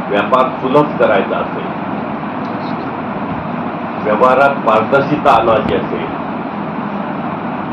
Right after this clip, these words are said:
आणि सरकारने घेतलेले निर्णय याची थेट अंमलबजावणी आणि आत्मनिर्भर भारत असे एक पूर्ण शृंखला जर बनवायची असेल,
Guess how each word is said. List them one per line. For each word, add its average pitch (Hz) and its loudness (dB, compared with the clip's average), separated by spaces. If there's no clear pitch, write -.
आणि 120 4
सरकारने 123 4
घेतलेले 123 2
निर्णय 117 4
याची 107 0
थेट 120 2
अंमलबजावणी - 2
आणि 101 2
आत्मनिर्भर 113 6
भारत - -2
असे 135 2
एक 123 0
पूर्ण 131 2
शृंखला 127 4
जर 131 6
बनवायची 110 4
असेल, - -4